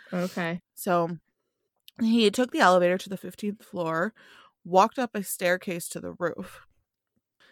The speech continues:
Speaker 2: He then needed to turn the alarm off for the roof, which she wouldn't have been able to do.
Speaker 1: Yeah, that's what I was just wondering. Like,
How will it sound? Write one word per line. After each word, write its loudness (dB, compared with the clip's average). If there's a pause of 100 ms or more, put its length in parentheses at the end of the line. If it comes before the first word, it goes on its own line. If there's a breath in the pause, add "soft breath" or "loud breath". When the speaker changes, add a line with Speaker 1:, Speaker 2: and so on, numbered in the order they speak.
(160 soft breath)
Speaker 2:
He -4
then 0
needed -2
to -4
turn -2
the -2
alarm 4
off 0
for -2
the -2
roof, -6 (1200)
which -2
she -12
wouldn't -10
have -14
been -8
able -8
to -12
do. -2
Speaker 1:
Yeah, 8
that's 2
what 0
I 6
was 0
just -4
wondering. 0
Like, 4